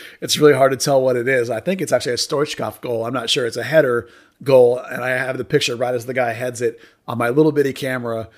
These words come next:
from a hundred yards <laughs> away across the end of the field. And then in the round of sixteen, I went to Saudi Arabia versus Sweden, which is a three one, uh, Sweden win. And then in nineteen ninety-eight, I went to France with my dad,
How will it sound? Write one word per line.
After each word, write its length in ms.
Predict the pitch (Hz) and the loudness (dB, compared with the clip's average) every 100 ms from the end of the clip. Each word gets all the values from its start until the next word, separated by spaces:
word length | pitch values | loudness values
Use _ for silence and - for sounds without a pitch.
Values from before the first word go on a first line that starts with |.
| _ _ | _ _
from 480 | - 127 113 113 - _ _ _ - | -4 -2 -2 -6 -18 _ _ _ -10
a 60 | |
hundred 280 | 131 139 135 | -2 0 0
yards 240 | 127 123 113 | 0 -2 -2
<laughs> 20 | |
away 420 | 139 - 147 120 - - | -2 -2 -4 -4 -16 -20
across 300 | - - 147 | -2 4 4
the 80 | 139 | 4
end 100 | 131 | -6
of 60 | 127 | -8
the 60 | |
field. 320 | 113 127 113 - _ _ _ - - - | -8 -8 -8 -10 _ _ _ -20 -20 -2
And 140 | 139 | 6
then 100 | 160 | 6
in 60 | 160 | 6
the 80 | 151 | 2
round 220 | 160 160 | 0 0
of 60 | |
sixteen, 360 | 139 151 - 151 | -2 -2 -2 0
I 60 | 139 | 0
went 160 | 135 | -2
to 80 | 139 | -4
Saudi 280 | - 135 135 | 0 2 2
Arabia 300 | 131 127 123 | 0 -2 -4
versus 300 | 117 117 113 | -4 -4 -2
Sweden, 320 | 143 139 139 | -2 -2 -2
which 140 | 120 | -6
is 100 | 113 | -10
a 60 | 113 | -12
three 260 | - 131 127 | -6 -4 -2
one, 480 | 127 123 120 120 _ - | -2 -2 -4 -10 _ -10
uh, 200 | 117 107 | -8 -6
Sweden 320 | 151 143 120 | -2 -2 -2
win. 300 | 110 117 110 _ _ _ _ _ _ _ _ | -8 -12 -16 _ _ _ _ _ _ _ _
And 160 | - 143 | 0 4
then 80 | 151 | 6
in 60 | |
nineteen 240 | 147 165 156 | 4 2 2
ninety-eight, 240 | 151 156 | 4 4
I 40 | 143 | 4
went 160 | 139 | 0
to 100 | 131 | -4
France 480 | - 196 160 151 - | -4 0 2 0 -4
with 100 | 131 | -6
my 160 | 123 123 | -6 -4
dad, 560 | 147 143 123 117 - | -4 -4 -4 -4 -6